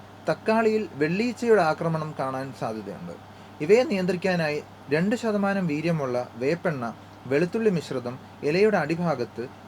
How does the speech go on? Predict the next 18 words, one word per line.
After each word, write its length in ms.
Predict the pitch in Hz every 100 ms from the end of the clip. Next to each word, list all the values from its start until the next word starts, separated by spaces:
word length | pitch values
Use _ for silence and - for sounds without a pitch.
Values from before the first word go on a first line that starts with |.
| -
പതിയത്തക്ക 420 | 156 190 196 170
വിധം 280 | 135 120 123 - -
പത്ത് 220 | 175 -
ദിവസത്തെ 460 | 214 180 165 175 170 - - 139
ഇടവേളകളിലായി 880 | 139 180 202 214 208 190 151 117 123 - - -
ഇത് 280 | 135 147 -
ആവർത്തിച്ച് 600 | 120 131 160 190 175 147 147 120
തളിക്കുക. 380 | 104 104 92 85 - - - -
ആക്രമണം 560 | 143 170 220 226 220 160 143
രൂക്ഷമാണെങ്കിൽ 680 | 180 - 190 156 135 131 139 - -
നാല് 300 | 131 151 214
ഗ്രാം 320 | 190 175 165 160 147
തയോമെത്തക്ലാം 720 | 151 180 160 151 139 123 127 - -
പത്ത് 280 | 156 156 220
ലിറ്റർ 220 | 190 170
വെള്ളത്തിൽ 420 | 147 127 127 135 - -
കലക്കി 200 | 127 120
തളിക്കുക. 440 | - 104 95 98